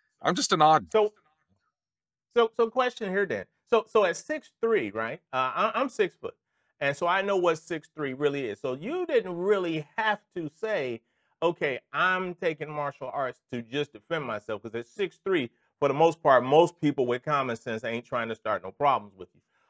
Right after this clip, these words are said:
Speaker 2: Um, so then there had to be some other benefits that actually le-, came from it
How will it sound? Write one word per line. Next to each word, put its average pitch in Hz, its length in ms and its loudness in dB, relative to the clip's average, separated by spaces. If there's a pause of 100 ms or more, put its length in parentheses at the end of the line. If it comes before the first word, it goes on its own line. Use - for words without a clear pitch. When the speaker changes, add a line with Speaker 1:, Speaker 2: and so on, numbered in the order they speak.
(200)
Speaker 2:
Um, 123 320 4 (260)
so 190 200 0
then 180 140 0
there 175 100 2
had 247 280 -2
to 202 60 0
be 170 140 -4
some 151 200 -6 (160)
other 147 280 2
benefits 117 720 -6
that 104 160 -6 (120)
actually 104 880 -10 (380)
le-, 113 280 -4 (100)
came 131 360 -6 (240)
from 120 240 0
it - 100 -20